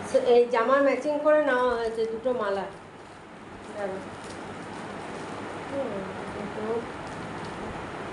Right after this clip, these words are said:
এই যে দুটো মালা নেওয়া হয়েছে, এই একটা কালার, এই যে এই একটা আর এই একটা, এই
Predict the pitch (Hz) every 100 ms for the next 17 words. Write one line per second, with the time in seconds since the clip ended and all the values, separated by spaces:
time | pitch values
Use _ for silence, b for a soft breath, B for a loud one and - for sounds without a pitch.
0 | - 202 190 185 190 - - - - -
1 | - 214 220 240 233 214 214 220 208 202
2 | 202 208 208 - - - - - - -
3 | - - - - - 214 233 240 240 262
4 | 262 262 285 339 339 - - - - -
5 | 226 226 262 - - - - - - -
6 | - 220 226 - 269 302 - - 220 208
7 | 202 196 196 - 208 - - - - -
8 | - - - - - -